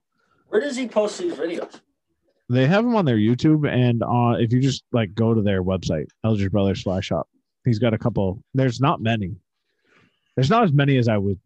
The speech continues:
Speaker 2: wish there were. Like, for a local
Speaker 1: Jim's the old guy with the beard?
Speaker 2: Yeah. Always chews.
Speaker 1: I didn't know he chewed.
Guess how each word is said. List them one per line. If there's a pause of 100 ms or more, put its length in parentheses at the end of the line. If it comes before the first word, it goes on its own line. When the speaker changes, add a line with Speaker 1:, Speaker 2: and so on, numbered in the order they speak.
(140)
Speaker 2:
wish
there
were. (380)
Like, (400)
for
a
local
Speaker 1:
Jim's
the
old
guy
with
the
beard? (380)
Speaker 2:
Yeah. (1400)
Always
chews. (2750)
Speaker 1:
I
didn't
know
he
chewed.